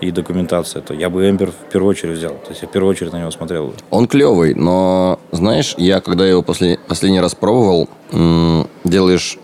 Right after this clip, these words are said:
Speaker 2: N P M install, и он тебе в Бауэре просит тоже потом Бауэр install сделать, и вот это всё. И, короче, в нём вшитый внутрь jQuery и...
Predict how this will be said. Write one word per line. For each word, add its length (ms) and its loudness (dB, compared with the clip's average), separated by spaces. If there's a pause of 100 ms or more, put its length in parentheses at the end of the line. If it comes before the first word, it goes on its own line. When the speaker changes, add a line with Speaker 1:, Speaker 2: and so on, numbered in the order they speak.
(100)
Speaker 2:
N 100 2
P 120 0
M 140 4
install, 420 0
и 20 0
он 120 2
тебе 240 0
в 120 0
Бауэре 600 4
просит 520 -2
тоже 240 0
потом 300 0
Бауэр 260 2
install 360 -2
сделать, 340 0
и 40 -2
вот 140 -2
это 180 -4
всё. 360 0
И, 200 -2
короче, 540 -4
в 80 -2
нём 220 2
вшитый 600 2
внутрь 540 0
jQuery 840 0
и... 360 -2